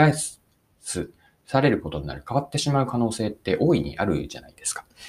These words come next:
で、前提が変わったのに、その前提のまま、前の前提のままで戦略をそのままやっていくというのは危ういんですよね。よって、ここでは不確実性が高い環境では意図的戦略、そしてウーダループですね。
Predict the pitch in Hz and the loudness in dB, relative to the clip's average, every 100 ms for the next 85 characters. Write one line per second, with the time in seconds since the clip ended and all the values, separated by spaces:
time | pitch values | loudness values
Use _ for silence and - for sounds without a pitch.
0 | - - - _ _ _ _ _ _ 101 | -20 -20 -20 _ _ _ _ _ _ 2
1 | 104 175 185 196 185 165 160 160 135 85 | 6 8 8 8 6 6 4 4 0 0
2 | 85 - - - 135 135 123 143 151 147 | -4 -8 -10 -4 -2 0 0 0 2 2
3 | 143 120 120 120 113 160 156 139 135 135 | 2 2 0 0 0 2 4 2 2 0
4 | 135 131 127 123 117 - 78 - 120 117 | 0 0 0 -2 -2 -2 -2 0 2 2
5 | 113 104 101 - 110 113 107 98 - 85 | 2 2 0 -2 2 4 4 2 -4 -6
6 | - 98 - 82 - 76 73 - 120 156 | 0 0 0 -8 -8 -6 -6 -2 4 6
7 | 143 73 - - - - 85 123 123 _ | 6 4 -4 -10 -8 -4 2 2 0 _
8 | - - _ _ _ _ _ - 113 123 | -20 -20 _ _ _ _ _ 4 6 6
9 | - 170 170 - 107 139 135 - - - | 4 4 2 0 2 4 4 0 -2 -4
10 | 113 117 117 - 110 104 107 139 110 85 | 0 0 0 0 0 -2 0 0 2 0
11 | 82 76 80 90 78 - 113 120 113 101 | -2 -4 -2 0 -2 -4 -2 0 0 -2
12 | 92 - - - - - - 113 - 117 | -4 -4 -6 -8 -6 0 4 4 6 6
13 | 127 131 - - - 98 110 | 8 8 4 0 -4 0 0